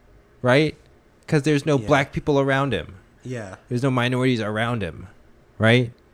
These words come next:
Speaker 1: And,
Speaker 2: He has
Speaker 1: like,
Speaker 2: no way of really sort of, like,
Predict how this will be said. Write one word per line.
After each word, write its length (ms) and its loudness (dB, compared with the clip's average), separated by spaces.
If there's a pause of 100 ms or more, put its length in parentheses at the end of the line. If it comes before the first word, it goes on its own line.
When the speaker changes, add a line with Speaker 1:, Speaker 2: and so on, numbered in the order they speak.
(840)
Speaker 1:
And, 140 2
Speaker 2:
He 60 2
has 200 4
Speaker 1:
like, 60 -8
Speaker 2:
no 180 -4
way 260 -6
of 180 -8
really 340 -8
sort 280 -8
of, 220 -14
like, 400 -14